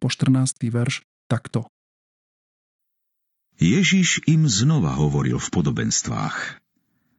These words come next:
Speaker 2: Nebeské kráľovstvo sa podobá kráľovi, ktorý vystrojil svadbu svojmu synovi.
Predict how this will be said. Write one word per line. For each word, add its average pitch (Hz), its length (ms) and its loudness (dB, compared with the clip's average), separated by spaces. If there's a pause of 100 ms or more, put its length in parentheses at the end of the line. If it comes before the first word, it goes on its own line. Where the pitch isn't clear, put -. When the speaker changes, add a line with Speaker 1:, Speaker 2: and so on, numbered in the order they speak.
(640)
Speaker 2:
Nebeské 143 640 2
kráľovstvo 131 800 0
sa - 320 -2
podobá 147 400 2
kráľovi, 113 720 0 (240)
ktorý 131 320 2
vystrojil 135 560 2
svadbu 113 480 0
svojmu 127 400 0
synovi. 110 480 0